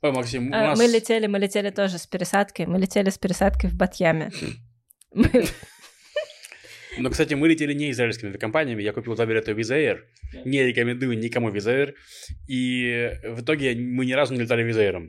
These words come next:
Speaker 1: То есть так вышло, что у нас были билеты туда-обратно Wizz Air, но Wizz Air мы не летали. Потому что, э, давайте, кстати, будет отличный переход к первой теме нашего этого самого, про Иран. Грубо говоря, э, мы когда вылетали, там вот был тот день, когда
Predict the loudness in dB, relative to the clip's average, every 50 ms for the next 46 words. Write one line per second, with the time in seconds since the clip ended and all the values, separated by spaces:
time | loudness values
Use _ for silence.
0 | -16 _ -6 -6 -4 -4 -4 -2 -2 -2 -2 -2 -2 -4 -4 -4 -4 -4 -2 -2
1 | -2 -2 -2 -4 -4 -6 -12 -6 0 2 2 4 4 2 0 -2 -4 -2 0 2
2 | 2 2 2 0 0 0 0 0 0 -2 -4 -2 0 0 0 0 0 -2 -2 -4
3 | -4 -2 -2 -2 -2 -2 -8 _ _ _ -20 -20 -18 -18 -18 -18 -18 _ -12 -6
4 | -4 -2 -2 -2 -4 -4 -2 0 0 2 2 2 2 2 0 0 -2 -4 -4 -4
5 | -4 -2 0 2 2 2 0 -2 -8 -8 -8 -8 -8 -6 -6 -6 -4 -4 -4 -4
6 | -4 -6 -6 -6 -6 -6 -6 -6 -4 -4 -4 -6 -6 -8 -6 -4 -4 -2 -2 -4
7 | -4 -6 -8 -14 -12 _ -4 -2 -2 -2 -2 -2 -4 -2 -4 -6 -6 -4 -4 -2
8 | -2 -2 -2 -4 -2 -2 -2 0 -2 -2 0 0 2 2 2 2 0 -2 -6 -12
9 | -16 -16 -16 -18 -20 -20 -20 -20 -20 -18 -14 -8 -2 0 2 2 2 2 2 2
10 | 2 2 2 0 -2 -6 -4 -2 0 0 0 0 -2 -2 -4 -2 -2 -2 -2 -2
11 | -2 0 0 2 2 0 -2 -4 _ -20 -20 -20 -20 _ _ 0 0 0 0 0
12 | -4 -4 -4 -6 -8 -6 -4 -4 -2 -2 -2 -2 0 2 2 0 0 -4 -8 -10
13 | -6 -2 2 4 4 4 4 4 2 2 2 2 0 -2 -4 -8